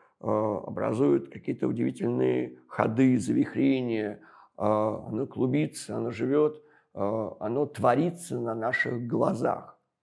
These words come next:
Вот что такое революция для Филонова и Хлебникова. Это космическое событие.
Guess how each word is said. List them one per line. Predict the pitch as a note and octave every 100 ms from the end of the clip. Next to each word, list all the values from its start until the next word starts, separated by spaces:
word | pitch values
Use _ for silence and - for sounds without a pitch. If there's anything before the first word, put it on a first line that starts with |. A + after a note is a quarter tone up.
| _ _ _ _ -
Вот | A2+ F3 - - - _
что | - - - D#3+ - - _ _
такое | A2+ A#2 C#3+ C3+ A#2 -
революция | A#2 F2+ F2 G2 G3 - - D#3+ F#3
для | G2+ G2+ B2 - - _
Филонова | G#2+ G#2+ A#2 B2+ -
и | -
Хлебникова. | - A2+ F#2+ F#2+ - - - _ _ -
Это | - - -
космическое | C#3 - D3+ - - - -
событие. | - - - _